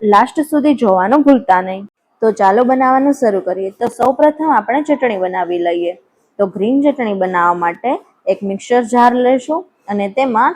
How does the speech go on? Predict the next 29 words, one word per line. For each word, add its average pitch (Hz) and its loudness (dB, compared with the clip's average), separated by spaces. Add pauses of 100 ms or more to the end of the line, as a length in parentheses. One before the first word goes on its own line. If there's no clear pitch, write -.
(120)
થોડા 226 4
ધાણા 226 2
એડ 175 -6
કરીશું 180 -8 (440)
અને 226 -2
પછી 247 -2
તેમાં 220 -2
મરચાં 220 2
એડ 170 -2
કરીશું. 180 -8
તો 240 0
મરચાં 240 4
તમારી 254 2
ચોઇસમાં, 214 -2
તમને 220 -4 (400)
જેટલું 247 2
તીખું 269 0
કરવું 202 2
હોય 226 4
એ 240 2
પ્રમાણે 202 0
મરચાં 208 2
એડ 185 -2
કરવાના 170 0
છે. 208 -8
અને 214 -6
થોડું 233 2 (360)
લસણ 220 4 (180)
અને 202 -6